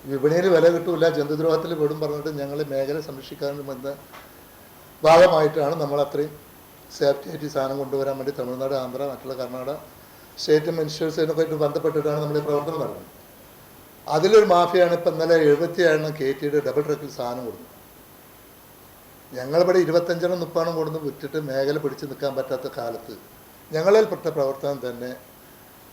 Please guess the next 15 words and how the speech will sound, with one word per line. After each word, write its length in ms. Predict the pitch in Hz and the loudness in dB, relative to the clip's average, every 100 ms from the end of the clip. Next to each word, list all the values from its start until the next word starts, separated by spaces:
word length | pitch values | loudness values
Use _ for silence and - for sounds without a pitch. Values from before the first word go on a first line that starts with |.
| - 147 | -12 -4
ഈ 20 | 160 151 | -2 0
പ്രവർത്തനം 500 | 147 143 139 156 156 | 0 0 -2 -4 -2
നടന്നു 260 | 139 131 143 151 | -2 -2 -4 -2
എടുക്കേണ്ടെന്ന് 420 | 139 - 147 139 139 | -2 -4 -6 -4 -4
പറഞ്ഞപ്പോൾ 280 | 123 135 135 | -4 -6 -8
ഞങ്ങൾ 160 | 131 139 131 | -4 -4 -4
വടക്കഞ്ചേരിയിലുള്ള 600 | 131 165 160 165 151 131 | -4 -6 -4 -4 -6 -6
മേഖലയിൽ 360 | 127 123 131 139 135 | -8 -6 -6 -6 -6
ഞങ്ങൾ 160 | 123 131 - 127 | -8 -10 -12 -16
ഇൻഫോം 280 | - 147 143 | -6 -6 -6
ചെയ്യുകയും 400 | 147 127 123 127 - - - - - - 160 | -10 -6 -6 -6 -12 -20 -20 -20 -20 -8 2
ആ 40 | 220 208 | 6 6
വണ്ടി 240 | 160 156 165 | 4 4 2
അവിടെ 140 | 151 - | 2 -2
തടഞ്ഞിടുകയും 580 | 123 127 143 127 123 | -6 -4 -6 -4 -8